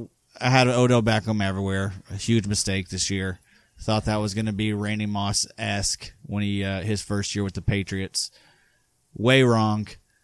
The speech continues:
Um, I D P wise, man, we, uh,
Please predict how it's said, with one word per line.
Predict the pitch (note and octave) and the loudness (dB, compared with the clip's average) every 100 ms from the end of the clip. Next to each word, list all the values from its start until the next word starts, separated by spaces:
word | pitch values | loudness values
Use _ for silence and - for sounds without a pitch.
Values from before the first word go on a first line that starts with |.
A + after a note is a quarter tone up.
| _ _ _ | _ _ _
Um, | A2+ A2 A2 A2 G2+ - _ _ | -2 0 0 0 -4 -12 _ _
I | - C3+ | 2 4
D | C#3+ | 4
P | C3 C#3+ D3 | 4 4 6
wise, | D3+ D3+ D3+ D3+ - | 6 6 6 4 0
man, | C#3 C3+ A#2+ | 2 2 2
we, | B2 C3+ C3 | 2 4 4
uh, | B2 A#2 A2 | 4 4 0